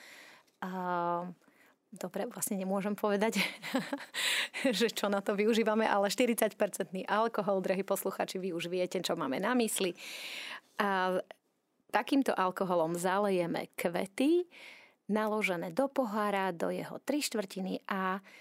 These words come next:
doplná zalejeme alkoholom, následne zatvoríme, uzatvoríme a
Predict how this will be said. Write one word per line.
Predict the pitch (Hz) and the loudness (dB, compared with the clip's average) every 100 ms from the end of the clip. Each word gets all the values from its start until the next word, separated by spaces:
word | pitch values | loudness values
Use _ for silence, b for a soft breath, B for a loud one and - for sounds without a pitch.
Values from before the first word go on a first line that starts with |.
| B B | B B
doplná | 175 311 320 - 208 190 247 | -4 -2 0 0 2 2 2
zalejeme | 208 190 240 226 202 185 180 190 202 196 _ - | 2 2 2 2 4 2 2 2 0 -2 _ -4
alkoholom, | 208 196 196 175 185 180 180 180 | 0 0 0 -2 0 0 0 0
následne | 185 190 - 175 180 175 180 175 | 0 0 -2 -4 -4 -4 -4 -4
zatvoríme, | 180 196 208 226 226 220 190 - | -2 -2 -2 0 0 0 0 0
uzatvoríme | 220 254 247 233 226 214 202 196 B B | 0 0 0 0 2 2 2 0 B B
a | B | B